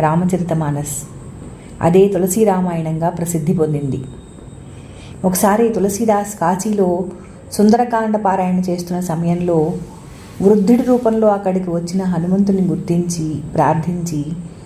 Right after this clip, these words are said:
రామదర్శన భాగ్యాన్ని పొందుతాడు తులసీదాస్. ఆ హనుమంతుడు తనకు రామదర్శనం చేయించినందుకు కృతజ్ఞతగా అపూర్వ రీతిలో నలభై దోహాలతో ఆ హనుమను కీర్తిస్తాడు.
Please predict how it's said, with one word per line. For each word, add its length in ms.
రామదర్శన 580
భాగ్యాన్ని 540
పొందుతాడు 480
తులసీదాస్. 680
ఆ 80
హనుమంతుడు 560
తనకు 280
రామదర్శనం 640
చేయించినందుకు 760
కృతజ్ఞతగా 1000
అపూర్వ 440
రీతిలో 560
నలభై 440
దోహాలతో 800
ఆ 120
హనుమను 480
కీర్తిస్తాడు. 680